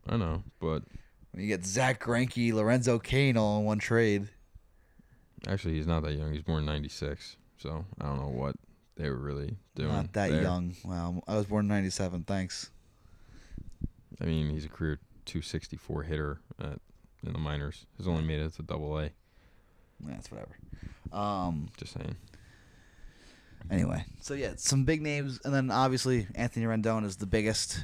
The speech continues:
Speaker 1: Yes.
Speaker 2: on the offensive side of the, the game here.
Speaker 1: Yeah, n-, not even,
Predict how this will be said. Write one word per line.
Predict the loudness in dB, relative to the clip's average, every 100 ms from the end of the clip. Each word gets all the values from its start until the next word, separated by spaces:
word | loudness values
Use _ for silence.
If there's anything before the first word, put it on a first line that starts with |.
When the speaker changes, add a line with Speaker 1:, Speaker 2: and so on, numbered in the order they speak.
| 2
Speaker 1:
Yes. | 4 6
Speaker 2:
on | 4 2
the | 2
offensive | 2 0 -2
side | 2 2 2
of | 2
the, | 0 -2 -12 -20 _ -20 -14
the | -6
game | 0 2 2
here. | 2 2
Speaker 1:
Yeah, |
n-, | 0 -2 -2 -2 -2
not | -2 -2
even, | -2 -6